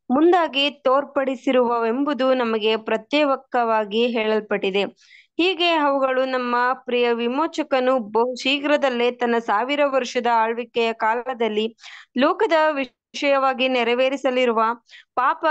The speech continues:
ರೋಗ ಮರಣಗಳಿಂದ ಬಿಡಿಸಿ ಉದ್ಧರಿಸುವ ಮಹಾಕಾರ್ಯಗಳಿಗೆ ಇವು ಬುದ್ಧಿಪಾಠ ಅಥವಾ ಚಿತ್ರಣ ಇಲ್ಲವೇ ನಿದರ್ಶನಗಳಾಗಿದ್ದವು. ಆಗ ನಾವು ಆತನ ಸಭೆಯಾಗಿ, ಆತನಿಗೆ ಸಹಕಾರಿಗಳಾಗಿ, ಆತನ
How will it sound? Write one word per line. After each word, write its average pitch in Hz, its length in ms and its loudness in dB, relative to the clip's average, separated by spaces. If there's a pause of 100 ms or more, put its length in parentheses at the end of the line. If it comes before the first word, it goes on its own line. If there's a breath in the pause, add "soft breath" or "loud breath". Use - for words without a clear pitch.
(140)
ರೋಗ 269 300 0
ಮರಣಗಳಿಂದ 247 680 -2 (200)
ಬಿಡಿಸಿ 240 500 -2
ಉದ್ಧರಿಸುವ 269 840 0 (120)
ಮಹಾಕಾರ್ಯಗಳಿಗೆ 240 1200 0
ಇವು 240 500 0 (360 loud breath)
ಬುದ್ಧಿಪಾಠ 294 680 0 (180)
ಅಥವಾ 226 360 -4
ಚಿತ್ರಣ 285 480 -2 (260)
ಇಲ್ಲವೇ 240 400 0
ನಿದರ್ಶನಗಳಾಗಿದ್ದವು. 233 1500 -2 (440 loud breath)
ಆಗ 339 280 -2
ನಾವು 285 380 -2
ಆತನ 262 440 -2
ಸಭೆಯಾಗಿ, 254 1000 -2
ಆತನಿಗೆ 277 680 0
ಸಹಕಾರಿಗಳಾಗಿ, 247 1600 -2 (380 loud breath)
ಆತನ 339 360 -2